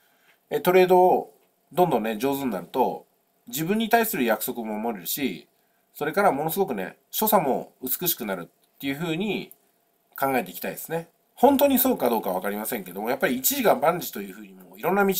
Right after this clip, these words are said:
言われますんでね。少なくともそうありたいなと思います。はい、ということで別に今日はトレードをしましょうとかなんとかって話じゃありません。心構えの話ですけども、その他なんですが、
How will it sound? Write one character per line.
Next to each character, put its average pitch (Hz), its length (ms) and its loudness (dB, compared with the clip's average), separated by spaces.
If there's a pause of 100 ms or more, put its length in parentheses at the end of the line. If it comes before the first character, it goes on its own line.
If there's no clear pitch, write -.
言 175 100 0
わ 165 80 2
れ 165 60 -4
ま 160 100 -6
す - 140 -12
ん - 60 -20
で - 60 -20
ね。 - 60 -20 (680)
少 - 200 -2
な 156 80 6
く - 60 -8
と 101 100 -6
も 95 60 -8
そ 123 260 2
う - 20 4
あ 87 60 0
り 92 80 -10
た 92 120 -8
い 85 60 -10
な 92 160 -8
と - 80 -20
思 - 100 -20
い - 80 -20
ま - 60 -20
す。 - 300 -12 (560)
は 147 100 0
い、 151 60 -2
と 190 80 0
い - 20 4
う 240 60 0
こ 226 60 0
と - 20 -6
で 147 80 2
別 117 160 -2
に 127 60 -2
今 120 80 -6
日 160 80 0
は 107 120 6
ト 127 140 -2
レ 160 80 4
ー - 20 2
ド 165 80 0
を 160 60 2
し 160 100 -4
ま 156 80 2
し 170 60 -2
ょ 165 60 -2
う - 20 -10
と 92 80 -10
か 101 40 -4
な 113 120 -2
ん 104 60 -8
と - 60 -12
か 80 60 -10
っ - 60 -16
て 78 100 -16
話 98 260 -10
じ 87 60 -12
ゃ 76 40 -8
あ 80 40 -10
り 95 60 -12
ま 110 100 -8
せ 117 120 -2
ん。 - 80 -6 (720)
心 123 300 0
構 143 220 4
え 92 60 -2
の 73 80 -12
話 80 280 -10
で 78 100 -16
す - 80 -18
け - 80 -20
ど 101 80 -14
も、 151 280 -4 (400)
そ - 160 -6
の 190 120 6
他 160 200 6
な 110 140 2
ん 95 80 -8
で 90 100 -8
す 101 260 -2
が、 147 460 4